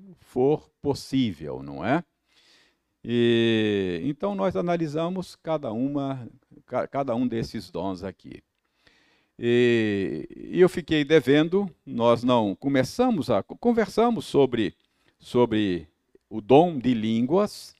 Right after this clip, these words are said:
vimos que ele não está necessariamente associado, como muitos pensam hoje, ao batismo com o Espírito Santo. Vimos que nós temos um entendimento diferente dos nossos irmãos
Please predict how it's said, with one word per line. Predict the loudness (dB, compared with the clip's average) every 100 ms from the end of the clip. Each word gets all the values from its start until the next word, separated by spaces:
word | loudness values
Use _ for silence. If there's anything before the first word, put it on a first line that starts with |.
| _ _ _ _ _ _ _
vimos | -2 4 4 4 0 -2
que | -4 0
ele | 2 2
não | 0 -2
está | -6 -6 -2 0
necessariamente | 0 -2 -2 -4 -4 -4 -4 0 0 0 -2 -2 -4 -4
associado, | -8 -6 -4 -4 -4 -4 0 0 0 -4
como | -4 -4 0
muitos | 0 0 -2 -10 -6
pensam | -4 -4 -4 -6 -6 -8
hoje, | -4 -2 0 -4 -10 -14 -12
ao | -6 -4
batismo | -2 -6 -8 -8 -8 -10
com | -10
o |
Espírito | -10 -10 -10 -10 -10 -14
Santo. | -10 -4 -4 -4 -6 -8 _ _ _ _ _ _ _ _ _ _ _ -20 -20 _ _
Vimos | 2 4 6 4 2
que | 0 4 8 8 6 0
nós | -2 0 0 -2 -2
temos | -2 0 -2
um | -2
entendimento | -2 -2 -4 -2 -4 -2 -2 -4
diferente | -6 -4 -4 -4 -2 0 0 -4 -8
dos | -10 -10 -6
nossos | -2 -2 -4 -12
irmãos | -10 -6 -4 -2 -4 -10